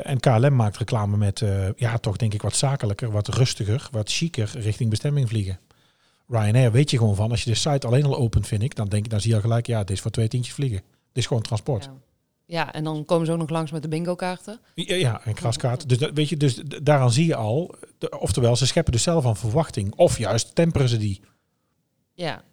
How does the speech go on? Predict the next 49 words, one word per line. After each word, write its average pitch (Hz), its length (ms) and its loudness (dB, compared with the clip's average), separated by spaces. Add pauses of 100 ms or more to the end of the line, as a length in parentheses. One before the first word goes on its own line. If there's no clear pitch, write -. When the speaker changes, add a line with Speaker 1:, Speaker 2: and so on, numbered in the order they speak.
Speaker 1:
Hè, 143 100 -2
je 147 160 4
weet 135 180 4
dat 120 120 0
je 131 60 -2
bij 117 80 4
Ryanair 113 400 4
niet 120 80 2
hoeft 101 120 -2
te 117 60 -2
gaan 107 100 2
vragen 117 300 0
om 120 80 0
een 120 60 2
hele 127 140 4
vriendelijke 123 320 -2
stewardess 135 400 0
met 135 140 -2
een 131 80 0
maaltijd 139 440 0
en 143 60 -4
nog 131 100 -2
wat 131 120 -2
verkoop 143 440 -4
en, 135 160 0
eh, 131 120 0 (520)
en 151 140 -4
een 135 80 0
kaart 151 280 0
met 139 120 2
je, 120 180 4
met 117 140 2
je 110 80 4
huwelijk 117 280 2
en 113 60 -2
een 107 80 0
gratis 110 240 -4
fles 113 160 -4
champagne. 98 380 -6
Speaker 2:
Ik 90 160 -8
vind 214 180 -6
het 202 40 2
ook 196 160 -2
altijd 151 160 -6
grappig 202 240 -6
dat 160 140 -6
personeel 180 440 -6
bij 165 120 -2
Ryanair, 175 580 -4